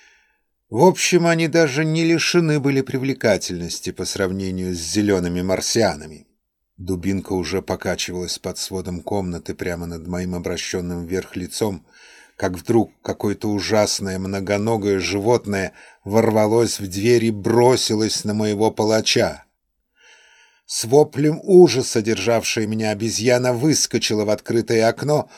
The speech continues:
в то время как её товарищ схватился не на жизнь, а на смерть с моим избавителем, оказавшимся никем иным, как моим верным сторожевым зверем.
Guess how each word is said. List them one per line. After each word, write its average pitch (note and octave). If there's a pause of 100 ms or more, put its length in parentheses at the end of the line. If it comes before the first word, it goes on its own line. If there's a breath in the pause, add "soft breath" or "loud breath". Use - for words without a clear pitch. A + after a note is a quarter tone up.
(100)
в -
то C#3+
время B2+
как B2
её B2+
товарищ B2
схватился A#2
не A#2
на A#2+
жизнь, G#2+
а A#2+
на B2
смерть -
с -
моим G2+
избавителем, G#2+ (260 loud breath)
оказавшимся A2+
никем C3
иным, B2+
как -
моим G#2+
верным A2+
сторожевым F#2
зверем. F2+